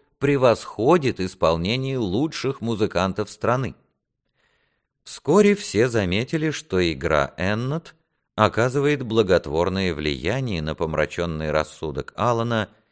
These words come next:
и разгоняет его тоску, подобно тому, как в древности музыка разгоняла тоску иудейского царя. У Эннет Лайл — такой кроткий нрав,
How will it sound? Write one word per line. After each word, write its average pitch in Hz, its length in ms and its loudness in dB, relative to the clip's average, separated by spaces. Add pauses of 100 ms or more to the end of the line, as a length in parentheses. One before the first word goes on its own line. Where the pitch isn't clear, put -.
(120)
и 127 100 2
разгоняет 98 720 0
его 92 300 -2
тоску, 104 680 -8 (300)
подобно 80 460 -2
тому, 85 340 -2
как 80 220 -2
в 69 100 -14
древности 90 1000 -2 (160)
музыка 113 560 -2
разгоняла 90 640 -2
тоску 82 400 -4
иудейского 80 800 -4
царя. 92 380 -6 (1500)
У 95 140 4
Эннет 185 380 2
Лайл — 143 560 2 (220)
такой 127 360 0
кроткий 107 720 -4
нрав, 104 340 -4